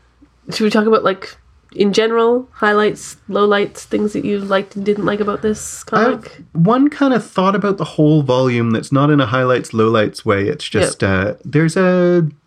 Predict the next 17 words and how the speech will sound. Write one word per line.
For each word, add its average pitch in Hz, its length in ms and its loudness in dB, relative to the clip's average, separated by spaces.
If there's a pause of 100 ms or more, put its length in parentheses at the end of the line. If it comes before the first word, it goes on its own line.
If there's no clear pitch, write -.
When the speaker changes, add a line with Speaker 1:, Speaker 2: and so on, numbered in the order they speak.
(280)
Speaker 2:
Greek 214 380 0
myth, - 540 -2 (1080)
um, 107 520 0 (280)
motifs 110 840 -2
throughout 104 440 -2
the 104 100 0
whole 104 240 0
thing 101 460 -2 (120)
Speaker 1:
Hmm. 214 220 0
Speaker 2:
in 110 240 2
the 104 120 0
idea 98 300 -2
of 92 140 -6 (140)
destiny 170 760 0
and 101 220 -4
fate. - 600 -6 (220)
Speaker 1:
Yep. 160 100 0